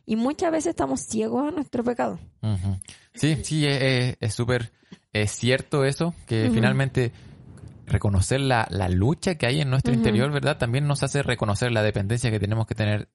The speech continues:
Speaker 2: hacia Dios y la dependencia que tenemos que tener hacia nuestros hermanos. Y es por eso que
Speaker 1: Ujú.
Speaker 2: la palabra nos manda a exhortarnos, a animarnos, a, a amonestarnos, porque hay una necesidad,
Speaker 1: Ujú.
Speaker 2: una necesidad. Y, y esa necesidad, eh, f-,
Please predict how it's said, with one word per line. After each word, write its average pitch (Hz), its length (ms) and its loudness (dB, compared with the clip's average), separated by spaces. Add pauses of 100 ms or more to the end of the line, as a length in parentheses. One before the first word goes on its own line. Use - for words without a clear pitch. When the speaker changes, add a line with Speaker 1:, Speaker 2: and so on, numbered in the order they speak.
(180)
Speaker 2:
hacia 92 200 -2
Dios 127 260 0 (280)
y - 80 -6
la 104 100 2
dependencia 104 520 0
que 113 60 0
tenemos 113 260 0
que 120 80 -2
tener 107 300 0
hacia 107 260 0
nuestros 104 320 -2
hermanos. 113 360 0
Y 110 40 0
es 104 60 -4
por 101 180 -2
eso 247 120 2
que 220 80 2
Speaker 1:
Ujú. - 60 2
Speaker 2:
la 110 160 2
palabra 110 280 2
nos 107 140 0
manda 113 320 0
a 104 40 2
exhortarnos, 104 680 -2
a 101 40 0
animarnos, 101 520 0
a, 101 160 -2 (300)
a 104 100 0
amonestarnos, 104 540 0
porque 104 240 0
hay 110 100 0
una 135 160 2
necesidad, 90 600 -2 (160)
Speaker 1:
Ujú. 226 200 0
Speaker 2:
una 107 80 4
necesidad. 92 480 0 (320)
Y, 104 300 0
y 101 320 0
esa 143 120 2
necesidad, 123 480 0
eh, - 80 -8
f-, - 280 -12